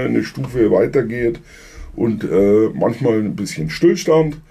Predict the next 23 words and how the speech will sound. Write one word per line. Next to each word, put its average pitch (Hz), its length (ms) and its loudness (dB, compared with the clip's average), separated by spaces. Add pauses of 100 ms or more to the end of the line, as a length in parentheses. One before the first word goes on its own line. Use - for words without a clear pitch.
(560)
und 117 340 -8
dann, 117 580 0
äh, 104 600 -2
ein 101 120 2
Jahr 95 320 6
oder 110 260 4
zwei 98 240 2
Jahre 110 320 4
drauf 90 560 0
kommt 110 300 -6
dann 107 120 0
immer 104 280 -2
meistens 98 500 -4
die 90 80 -6
nächste 113 420 -2
Welle 107 440 4
und, 92 380 -4
äh, 90 360 -2 (480)
es, - 440 -4 (340)
wir 98 180 4
entwickeln 101 400 2
uns 95 300 0
wieder 90 260 2